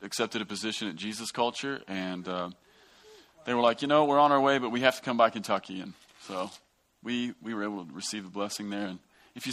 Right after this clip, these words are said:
see 'em, you know, give 'em a high five or something before they leave. And, uh, the other thing you can do is you can open up your Bibles to Exodus chapter eighteen. We're gonna, we're gonna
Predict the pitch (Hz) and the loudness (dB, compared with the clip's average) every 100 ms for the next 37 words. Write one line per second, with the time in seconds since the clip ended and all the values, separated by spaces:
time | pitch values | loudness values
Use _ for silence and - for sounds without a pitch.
0 | - 135 131 120 110 113 110 120 113 110 | 0 0 0 -2 -4 -6 -4 -2 0 0
1 | 101 92 92 - 87 - 76 - _ _ | 0 -2 -4 -10 -10 -12 -16 -18 _ _
2 | - - - - - - _ - - 101 | -20 -20 -20 -20 -20 -20 _ -16 -10 -6
3 | 101 101 101 90 - - - - _ _ | -6 -6 -6 -8 -12 -18 -20 -20 _ _
4 | _ _ _ _ _ _ _ - 113 117 | _ _ _ _ _ _ _ -4 0 2
5 | 120 120 123 123 - - - _ _ _ | 4 4 4 2 -2 -6 -16 _ _ _
6 | - - _ - _ _ - 151 151 156 | -10 -10 _ -20 _ _ 6 8 8 4
7 | 208 254 208 175 170 160 180 175 156 160 | 0 0 0 2 2 2 2 2 2 2
8 | 147 123 131 143 131 - 131 127 - 123 | 4 10 10 8 0 -4 -4 -2 -2 -2
9 | - 127 120 - - 127 - 120 117 - | -2 -4 -4 -6 4 4 4 0 -4 -2
10 | 110 110 - 113 90 87 131 107 87 85 | -4 -4 -4 -4 -4 -6 -8 -8 -8 -14
11 | _ _ 135 | _ _ -10